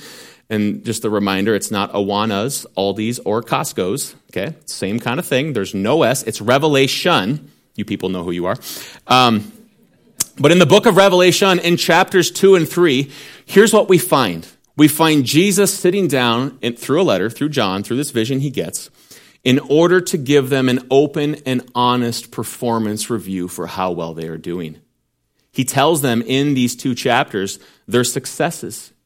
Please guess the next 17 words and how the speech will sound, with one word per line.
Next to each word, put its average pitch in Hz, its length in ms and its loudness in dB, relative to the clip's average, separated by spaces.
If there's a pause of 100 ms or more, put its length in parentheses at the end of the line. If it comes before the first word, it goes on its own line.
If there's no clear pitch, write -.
(200)
He 143 140 -4
tells 147 420 0
them 110 300 -2 (160)
their 131 160 6
failures. 143 800 0 (560)
He 160 160 2
warns 143 440 2
them 135 160 2
about 131 300 2
what 147 320 2
to 170 100 0
do 147 400 4
and 175 280 2
what 180 220 6
not 175 340 2
to 208 140 4
do. 98 360 -4